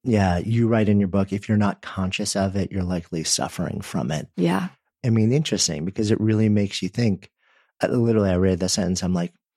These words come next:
Speaker 1: "Okay, so what's happening in my life that I'm, I'm not conscious of?"
Speaker 2: Mm-hmm.
Speaker 1: And I'm somebody who lives a fairly intentional, like, I try to really be present, but clearly we all have things
Speaker 2: Mm-hmm.
Speaker 1: that repeat in some kind of pattern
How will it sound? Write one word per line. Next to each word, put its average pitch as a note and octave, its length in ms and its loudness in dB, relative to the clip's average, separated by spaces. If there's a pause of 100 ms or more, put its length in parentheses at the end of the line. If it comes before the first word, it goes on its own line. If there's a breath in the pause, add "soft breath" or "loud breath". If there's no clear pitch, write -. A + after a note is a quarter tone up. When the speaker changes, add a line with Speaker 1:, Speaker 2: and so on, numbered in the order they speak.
(240)
Speaker 1:
"Okay, - 120 -4
so A2+ 120 0
what's C3+ 200 0
happening B2+ 320 2
in F#2 80 2
my F2+ 120 2
life E2+ 380 0
that F2 260 -4
I'm, F2 360 -2 (580)
I'm F#2 300 0
not E2 240 -6
conscious - 480 -2
of?" - 120 -14 (120)
Speaker 2:
Mm-hmm. C#3+ 380 2 (180)
Speaker 1:
And B2 120 0
I'm B2 80 0
somebody C3+ 320 2
who A2+ 80 2
lives F#2+ 220 0
a D2+ 60 -4
fairly F2 420 -2
intentional, D#2+ 800 -6
like, - 180 -8
I E2 60 -4
try F#2 260 0
to F#2 80 0
really D#2+ 220 2
be E2+ 100 -4
present, F#2 400 -2 (640 loud breath)
but G#2 160 -2
clearly C#3 300 0
we E2 120 0
all G2 180 0
have F#2+ 220 -6
things - 380 -8
Speaker 2:
Mm-hmm. D#3 140 2
Speaker 1:
that D2 140 2
repeat F#2 420 -4
in F2 300 -6
some G2 220 0
kind F2+ 200 -4
of D2 60 -6
pattern G2+ 440 0